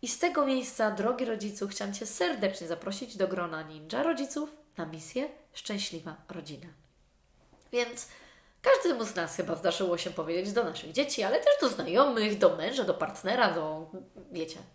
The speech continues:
w życiu, do wielu osób, albo usłyszeć sami:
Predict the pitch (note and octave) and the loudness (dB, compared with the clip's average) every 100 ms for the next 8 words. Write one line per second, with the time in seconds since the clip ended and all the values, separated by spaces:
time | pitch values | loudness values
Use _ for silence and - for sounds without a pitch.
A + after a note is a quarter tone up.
0 | - G3 B3+ F#4 - E4 D#4+ - - G#3 | -6 2 6 6 6 2 2 -8 -2 2
1 | D#4+ C4+ G3+ G3+ G3 G3 - - - C#4 | 4 4 0 -2 -4 -6 -14 -8 4 6
2 | E4 E4 F4+ A4 - D#3+ - C4 F3+ | 8 8 8 8 8 4 2 0 0